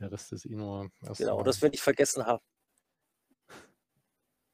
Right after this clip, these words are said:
Speaker 2: Ja, und dass wir nicht vergessen haben, auf Aufnahme zu drücken.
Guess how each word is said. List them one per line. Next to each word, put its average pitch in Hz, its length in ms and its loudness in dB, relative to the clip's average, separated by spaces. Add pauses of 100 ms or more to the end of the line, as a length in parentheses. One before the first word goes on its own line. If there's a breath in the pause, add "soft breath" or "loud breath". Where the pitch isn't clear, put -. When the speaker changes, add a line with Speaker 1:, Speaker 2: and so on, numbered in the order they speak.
(260)
Speaker 2:
Ja, - 180 0
und 123 140 -2
dass 131 120 0
wir 139 60 0
nicht 127 140 -2
vergessen - 360 2
haben, 120 140 6
auf 110 100 2
Aufnahme 110 400 0
zu - 140 -6
drücken. 104 340 -10